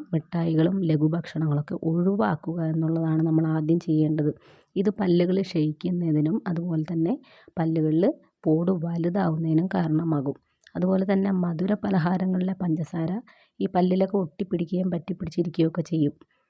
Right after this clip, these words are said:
അപ്പോൾ അതും ഈ പല്ലിൻ്റെ ഇനാമൽ ആദ്യം അടർന്നു പോകുന്നതിനും പിന്നീട്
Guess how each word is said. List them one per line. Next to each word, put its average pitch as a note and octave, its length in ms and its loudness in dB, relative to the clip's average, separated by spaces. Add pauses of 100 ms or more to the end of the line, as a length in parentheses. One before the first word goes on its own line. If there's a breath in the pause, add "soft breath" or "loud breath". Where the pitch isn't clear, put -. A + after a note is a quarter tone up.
(300)
അപ്പോൾ - 200 -4
അതും F3 280 0 (200)
ഈ F#3+ 120 4
പല്ലിൻ്റെ F3+ 540 2 (100)
ഇനാമൽ F3 500 4 (420 loud breath)
ആദ്യം E3 420 2
അടർന്നു D#3+ 320 0
പോകുന്നതിനും D#3+ 540 2
പിന്നീട് F3 500 2